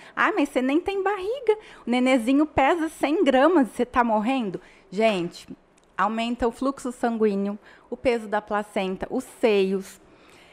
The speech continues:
É muita coisa, não é só o feto, só o bebê. E o exercício, sim,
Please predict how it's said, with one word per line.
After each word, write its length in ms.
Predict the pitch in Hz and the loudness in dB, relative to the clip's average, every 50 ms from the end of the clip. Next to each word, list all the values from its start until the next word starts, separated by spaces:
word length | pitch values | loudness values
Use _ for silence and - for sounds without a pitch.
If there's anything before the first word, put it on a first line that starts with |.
| - - _ _ | -20 -20 _ _
É 120 | - - 208 | -8 -6 -4
muita 360 | 226 233 247 269 269 262 247 | 0 0 2 2 2 0 -2
coisa, 360 | - - 220 185 175 165 165 | -2 2 2 2 2 2 -2
não 240 | 185 202 208 220 220 | -4 -4 -4 -2 -2
é 80 | 220 233 | -4 -4
só 460 | - - - - 233 226 226 - - - | -8 -4 0 2 4 4 2 0 -4 -8
o 80 | - 208 | -10 -10
feto, 560 | - - - 185 165 160 170 - - - 190 | -6 -2 0 0 0 0 -2 -6 -10 -12 -12
só 440 | - - - 214 190 190 202 202 - | -12 -6 -2 0 0 0 0 -2 -4
o 60 | - 190 | -8 -8
bebê. 420 | 170 190 185 165 165 170 156 151 156 - _ _ _ _ _ _ _ _ _ _ _ _ _ - - | -6 -6 -6 -4 -4 -6 -6 -6 -10 -14 _ _ _ _ _ _ _ _ _ _ _ _ _ -16 -8
E 480 | - 180 190 190 196 196 196 190 185 170 - | -4 -2 -2 -2 -2 -2 -2 -4 -4 -4 -2
o 100 | 190 220 | 0 2
exercício, 720 | 247 262 226 226 202 202 - - 247 262 262 - - 240 | 2 2 2 -2 -2 -4 -4 -4 -4 -4 -4 -6 -10 -14
sim, 460 | - - - 240 220 214 208 214 208 | -14 -10 -8 -6 -4 -4 -6 -8 -10